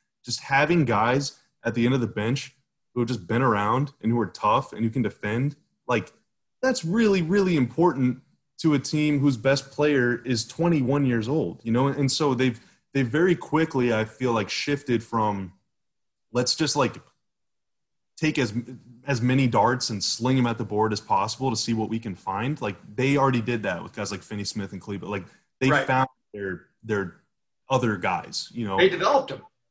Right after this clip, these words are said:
Speaker 1: Yeah, they, yeah, they developed them, and they did it quickly. And now, you know, maybe Maxi Kleber isn't the best player in the N B A, but he's very, very good.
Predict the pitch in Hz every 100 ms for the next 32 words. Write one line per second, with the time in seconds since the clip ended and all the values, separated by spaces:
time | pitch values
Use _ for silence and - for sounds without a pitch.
0 | _ _ _ _ _ 170 170 120 147 190
1 | 120 120 131 175 151 - 87 127 143 139
2 | 139 160 196 156 208 196 120 110 123 123
3 | 127 147 123 143 151 143 139 135 127 143
4 | 131 131 135 120 - 123 - 135 123 117
5 | 113 110 101 127 117 98 110 92 113 123
6 | 110 110 101 92 110 82 95